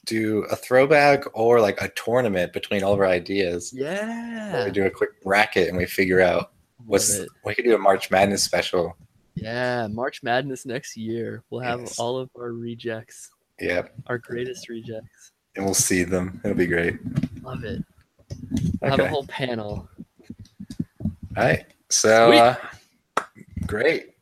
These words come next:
Speaker 1: Another show down, everybody. We're well on our way to our goal of one thousand episodes.
Speaker 2: Yep.
Speaker 1: Uh, <laughs> so
Speaker 2: We're
Speaker 1: just
Speaker 2: working on it.
Speaker 1: stay tuned. We'll be, uh, dropping these pretty freshly made.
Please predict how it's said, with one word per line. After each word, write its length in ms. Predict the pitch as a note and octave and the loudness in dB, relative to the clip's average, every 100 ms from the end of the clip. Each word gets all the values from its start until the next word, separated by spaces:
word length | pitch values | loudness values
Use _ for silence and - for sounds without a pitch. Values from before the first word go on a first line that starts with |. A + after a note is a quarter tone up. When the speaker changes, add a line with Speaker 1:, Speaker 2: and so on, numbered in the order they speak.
| - | -6
Speaker 1:
Another 280 | A2+ A#2 A#2 | 2 4 6
show 200 | - B2 | 6 4
down, 460 | B2 A#2+ B2 C3+ D3 | 4 6 8 8 6
everybody. 680 | D3 C#3+ D3+ D3+ E3 D#3+ - | 2 4 6 6 4 0 0
We're 280 | A#2+ A2+ A2 | 2 2 2
well 200 | A2 B2+ | 4 6
on 80 | B2+ | 8
our 140 | B2+ | 8
way 240 | A2 A#2+ C3 | 6 6 4
to 160 | - | 6
our 140 | G#2+ G#2 | 6 6
goal 360 | G2 G#2 A#2+ | 8 8 8
of 120 | G#2+ | 6
one 180 | G2 G#2 | 4 2
thousand 400 | G#2 G2+ G2+ G2+ | 4 4 4 2
episodes. 720 | G2+ G#2+ - A#2 A#2+ A#2 - - - _ _ | 0 0 2 2 0 -2 -6 -8 -20 _ _
Speaker 2:
Yep. 180 | B2 F#3 A#3+ - - F2 - - F#2 | -8 -6 -8 -20 -18 -18 -18 -18 -10
Speaker 1:
Uh, 120 | F2+ F#2 - - - _ _ | -4 -4 -4 -8 -10 _ _
<laughs> 540 | _ - - - - | _ -12 -12 -12 -10
so 520 | - - G2+ F#2+ - - - _ _ - - | -6 -2 0 0 -2 -4 -6 _ _ -16 -14
Speaker 2:
We're 180 | - C3 | -10 -8
Speaker 1:
just 280 | D#3 E3 A#3 | -2 0 0
Speaker 2:
working 120 | - A2+ | -2 -8
on 80 | A2+ | -14
it. 160 | - - | -16 -14
Speaker 1:
stay 320 | - - A2+ | -12 -8 -8
tuned. 420 | - C#3 C#3 D3+ | -4 2 2 2
We'll 140 | C#3+ A#2 | 0 0
be, 320 | A2+ A2+ A#2 | 2 4 6
uh, 120 | A2+ | 6
dropping 500 | G#2 - A2+ B2 B2 | 4 2 2 2 2
these 640 | B2 B2+ C3 C3+ - - - B2 | 2 2 0 0 -2 -4 -6 -12
pretty 240 | - B2 B2+ | -8 -2 -2
freshly 480 | - B2+ - C#3 | 0 -2 0 0
made. 420 | C3 C#3 E3 G3+ | 0 0 -2 -4